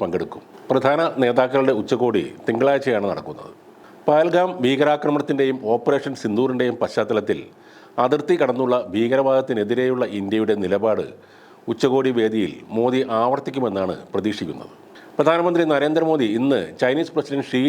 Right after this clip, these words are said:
ജിൻപിങ്ങുമായി കൂടിക്കാഴ്ച നടത്തുന്നുണ്ട്. നാൽപത്തഞ്ച് മിനിറ്റാണ് ഈ കൂടിക്കാഴ്ചയ്ക്ക് സമയം തീരുമാനിച്ചിരിക്കുന്നത്. രണ്ടായിരത്തി ഇരുപതിലെ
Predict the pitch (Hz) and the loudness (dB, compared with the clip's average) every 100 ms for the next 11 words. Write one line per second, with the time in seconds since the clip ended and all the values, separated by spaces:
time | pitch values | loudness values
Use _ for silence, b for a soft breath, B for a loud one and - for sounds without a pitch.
0 | 147 156 143 120 117 113 107 107 120 123 | 0 -2 -2 0 0 -2 -2 -2 0 0
1 | 117 113 101 85 76 - - - B B | 0 -4 -4 -12 -12 -16 -20 -20 B B
2 | B B 120 127 139 160 160 143 147 110 | B B 2 2 2 0 0 0 -2 0
3 | 113 117 101 87 78 98 107 104 107 123 | 0 2 0 -2 -4 -4 -4 0 0 0
4 | 117 107 104 80 80 - 110 120 135 127 | 0 -2 -4 -4 -6 -2 0 2 0 -2
5 | 101 92 92 87 - 76 - - - - | -2 0 0 -4 -8 -12 -12 -14 -18 -20
6 | - - 120 135 139 151 120 120 127 135 | -12 -2 2 2 2 0 2 2 2 2